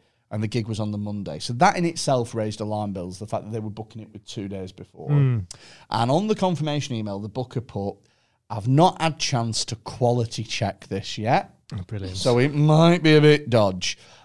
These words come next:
Speaker 1: Uh, it said, "If you need to, feel free to move some of the chairs around in the room to get a bit of an atmosphere." And
Speaker 2: Yeah.
Speaker 1: I was like, "Yeah, fine,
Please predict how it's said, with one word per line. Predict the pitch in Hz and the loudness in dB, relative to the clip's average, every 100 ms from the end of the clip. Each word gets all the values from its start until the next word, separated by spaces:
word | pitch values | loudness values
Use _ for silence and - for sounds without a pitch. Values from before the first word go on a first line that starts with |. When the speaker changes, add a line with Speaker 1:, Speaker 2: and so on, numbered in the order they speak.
| _ 117 | _ 0
Speaker 1:
Uh, | 113 113 113 - - | 2 2 0 -4 -8
it | 110 | -2
said, | 127 127 | -2 0
"If | 190 208 220 | 0 0 0
you | 226 | 0
need | 208 156 113 | 2 2 0
to, | - 117 | -2 -2
feel | 120 147 143 | -2 -2 0
free | 151 139 | 0 0
to | 135 | 0
move | 127 139 127 | 2 4 2
some | - 127 | 0 -2
of | 120 | -4
the | 120 | -6
chairs | - 127 120 110 | -4 -2 -2 -2
around | 113 110 110 | -2 -2 -2
in | 110 | -4
the | 104 | -6
room | 101 101 | -6 -6
to | 104 - | -8 -8
get | - | -6
a | |
bit | 101 | -6
of | 127 | -8
an | 104 | -8
atmosphere." | - 107 - 98 104 | -8 -8 -6 -4 0
And | 113 | 2
Speaker 2:
Yeah. | 120 | 2
Speaker 1:
I | 127 | 0
was | 123 | 0
like, | 147 160 | 0 2
"Yeah, | 196 208 | 2 2
fine, | - - 208 202 202 190 | 2 0 2 2 0 -4